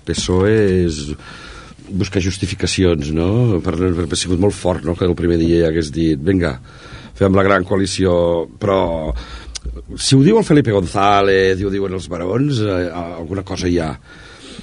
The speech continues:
Mai m'hagués imaginat que els socialistes acabarien pactant amb Ciutadans i d'aquesta manera, no? Allò de, amb premeditació, ja levo sí, a pactar amb Ciutadans i després exigint amb els de Podemos que se, que, que s'abstinguin, no? Ho trobo, no en parlen gaire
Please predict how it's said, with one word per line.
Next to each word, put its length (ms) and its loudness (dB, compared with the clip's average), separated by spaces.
Mai 320 8
m'hagués 300 4
imaginat 520 0
que 100 -4
els 160 -2
socialistes 560 -6
acabarien 360 -2
pactant 360 -6
amb 80 -4
Ciutadans 580 -4
i 60 0
d'aquesta 320 -8
manera, 400 0
no? 160 0
Allò 240 0
de, 120 0
amb 220 -2
premeditació, 640 0
ja 100 4
levo 160 2
sí, 300 2
a 60 0
pactar 340 -4
amb 80 -2
Ciutadans 640 2
i 160 2
després 320 -2
exigint 440 2
amb 120 2
els 80 -2
de 80 0
Podemos 500 2
que 100 4
se, 240 0
que, 360 -2
que 100 -6
s'abstinguin, 640 -2
no? 140 0
Ho 40 -2
trobo, 340 4
no 320 8
en 80 2
parlen 320 2
gaire 240 4